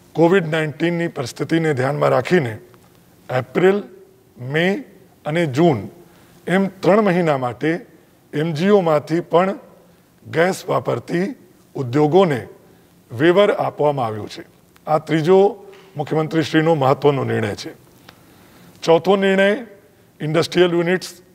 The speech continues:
કે જે ગુજરાત ગેસની ગેસ વાપરતી હોય, એના માટે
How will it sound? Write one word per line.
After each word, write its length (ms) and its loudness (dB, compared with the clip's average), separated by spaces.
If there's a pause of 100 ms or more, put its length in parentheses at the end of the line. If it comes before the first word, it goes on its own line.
(240)
કે 100 -4
જે 200 4
ગુજરાત 500 0
ગેસની 420 -2
ગેસ 420 -2 (160)
વાપરતી 500 0
હોય, 220 0 (680)
એના 220 2
માટે 380 -2